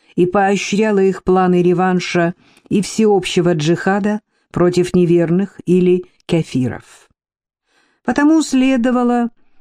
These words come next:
пристально наблюдать за поведением мусульманского населения в Крыму. Аржанова,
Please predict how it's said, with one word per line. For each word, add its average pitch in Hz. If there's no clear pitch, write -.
пристально 269
наблюдать 240
за 165
поведением 185
мусульманского 185
населения 185
в -
Крыму. 202
Аржанова, 165